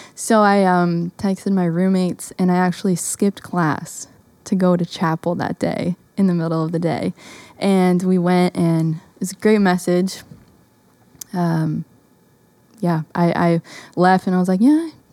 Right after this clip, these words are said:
I feel better. I feel good." Um, went throughout my day. That evening, I was leaving for the Florida Keys with my best friend for my mom's birthday.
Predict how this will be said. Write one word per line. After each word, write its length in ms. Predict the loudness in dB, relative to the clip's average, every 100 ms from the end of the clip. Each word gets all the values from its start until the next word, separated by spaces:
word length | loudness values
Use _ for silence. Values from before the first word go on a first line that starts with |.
| -20 -16 -10
I 60 |
feel 220 | -8 -6 -4
better. 420 | 0 0 0 -2
I 60 |
feel 200 | -4 -4
good." 360 | -4 -2 -2 -2 -8 -20 -20 -20 -14 -2
Um, 420 | 2 4 4 2
went 180 | 2 4
throughout 160 | 2
my 140 | 4 4
day. 320 | 4 4 4
That 260 | 4 2 4
evening, 480 | 6 6 4 0 0
I 100 | 2
was 220 | 0 0
leaving 420 | 0 2 2 0
for 420 | 0 0 2 2
the 120 | 0 -2
Florida 300 | 0 0 0
Keys 400 | -2 -2 0 -2
with 140 | -4
my 100 | -2
best 260 | -2 -4 -4
friend 300 | -4 -4 -2
for 80 | -2
my 100 | 0
mom's 280 | 0 -2 0
birthday. 640 | 4 4 4 2 4 2